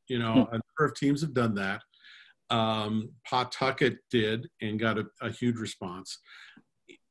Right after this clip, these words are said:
Speaker 1: I think eating at the ballpark has its charms for the first two or three times you do it. And then you realize there's really nothing special about sitting on a table next to, uh, next to the pitcher's mound.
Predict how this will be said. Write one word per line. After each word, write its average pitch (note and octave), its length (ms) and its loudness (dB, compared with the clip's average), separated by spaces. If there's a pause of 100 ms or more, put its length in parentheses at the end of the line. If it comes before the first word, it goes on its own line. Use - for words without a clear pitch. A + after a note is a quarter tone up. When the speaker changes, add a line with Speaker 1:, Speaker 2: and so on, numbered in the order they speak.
(720)
Speaker 1:
I D3+ 100 4
think G#3+ 280 2
eating G3+ 280 8
at F#3+ 120 8
the D#3 60 0
ballpark D3 540 2
has B2 160 2
its - 200 -8
charms C#3 560 0
for B2 160 0
the A2 100 0
first A#2 500 -2
two - 200 -2
or C3+ 80 2
three C3+ 240 -2
times B2 340 -2
you A#2+ 80 -2
do A2 280 0
it. - 160 -4 (520)
And B2 140 4
then B2+ 120 2
you B2+ 140 2
realize B2 500 2
there's A#2 220 -6
really C3 280 2
nothing B2+ 320 0
special A#2 640 0
about G#2 260 -2
sitting A2+ 320 0
on A2 80 0
a G#2 80 -4
table A2+ 460 -4
next - 460 -8
to, G#2+ 220 -4
uh, G2 240 -4 (680)
next A2+ 340 -4
to A2+ 120 -2
the G#2 140 -6
pitcher's B2 440 -4
mound. B2 480 0